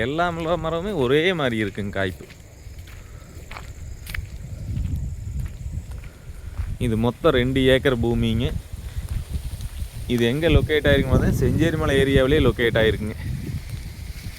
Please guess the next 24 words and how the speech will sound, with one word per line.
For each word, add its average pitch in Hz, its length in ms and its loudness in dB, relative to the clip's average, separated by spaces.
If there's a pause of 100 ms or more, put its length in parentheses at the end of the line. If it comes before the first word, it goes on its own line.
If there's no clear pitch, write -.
(340)
செஞ்சேரி 156 400 4
மலையிலேருந்து 156 460 4
ஒரு 135 80 2 (120)
நாலு, 127 240 4
அஞ்சு 120 200 2
கிலோமீட்டர் 131 420 0
தொலைவில் 147 320 4
இந்த 135 180 0
பூமி 123 200 2 (100)
அமைஞ்சிருக்குதுங்க. 113 600 2 (440)
இது 110 140 2
ஒரு 110 140 2
ஃப்ரீ 127 140 2 (140)
சர்வீஸ் 120 420 2
வந்துருங்க. 110 400 0
பாருங்க, 104 320 0
இதுதான் 104 240 -2
சர்வீஸு. 101 460 -2 (2250)
பாருங்க, 107 300 -2
மரம் 127 280 0
எல்லாமே 151 360 0 (100)
ஒரே 131 180 0 (240)
மாதிரி 120 240 0
இருக்குங்க. 101 360 -2